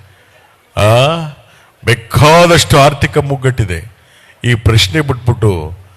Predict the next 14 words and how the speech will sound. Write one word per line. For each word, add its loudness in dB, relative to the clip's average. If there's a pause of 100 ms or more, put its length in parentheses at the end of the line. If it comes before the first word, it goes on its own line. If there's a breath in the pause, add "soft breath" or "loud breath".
(380 soft breath)
ಕರಿಮಣಿ 2
ಮಾಲೀಕ, 0 (600)
ಪಂಚೆ 0
ಹಾಕ್ತೀರಾ, 0 (420 soft breath)
ಮಾಂಸ 0
ತಿಂತೀರಾ, 0
ಇದೆಲ್ಲ 0
ಪ್ರಶ್ನೆ -4
ಏನ್ರಿ? -8 (500)
ಆ, 0 (920 soft breath)
ಏ, 4
ನಿನಗ್ 0
ಮದುವೆ 4
ಆಗಿಲ್ವೇನಯ್ಯ? 2